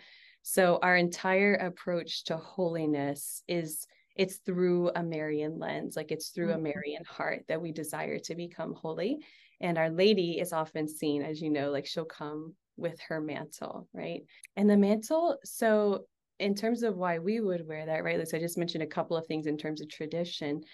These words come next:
Speaker 1: Um, but really, you know, when you think about that, like, in imitation of Our Lady, in imitation of Saint Elijah,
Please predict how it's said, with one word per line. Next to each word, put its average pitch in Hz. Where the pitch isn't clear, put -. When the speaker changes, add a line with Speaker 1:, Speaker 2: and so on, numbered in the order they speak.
Speaker 1:
Um, 180
but 208
really, 190
you 185
know, 175
when 175
you 175
think 220
about 170
that, 165
like, 160
in 175
imitation 226
of 233
Our 190
Lady, 160
in 165
imitation 175
of 160
Saint 160
Elijah, 151